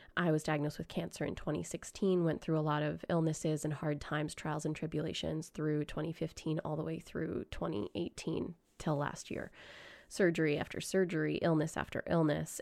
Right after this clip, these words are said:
And when you're going through that kind of shit and something inspirational and positive comes your way, you latch on to it. And so I read both of Rachel's books.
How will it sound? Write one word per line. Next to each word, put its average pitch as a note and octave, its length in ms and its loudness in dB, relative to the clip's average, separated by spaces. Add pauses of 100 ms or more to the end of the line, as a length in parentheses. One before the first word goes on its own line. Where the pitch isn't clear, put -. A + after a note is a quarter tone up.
And D#3 420 2
when F3 220 4
you're A#3 140 6
going A3+ 260 4
through G3 140 0
that F3+ 140 4
kind E3 180 0
of D#3+ 80 -2
shit - 380 -2 (120)
and D#3 280 0
something F#3+ 420 0
inspirational D#3+ 560 0
and D#3 80 0
positive D#3 500 -2
comes D3+ 300 -4
your D3+ 140 -4
way, D#3 160 0
you F#3+ 240 4
latch E3 340 2
on - 200 -4
to - 140 -4
it. - 160 -4 (480)
And E3 220 6
so E3+ 580 6
I D#3 60 0
read D#3+ 240 2
both E3 200 2
of D#3+ 100 -4
Rachel's D3+ 340 -2
books. - 540 0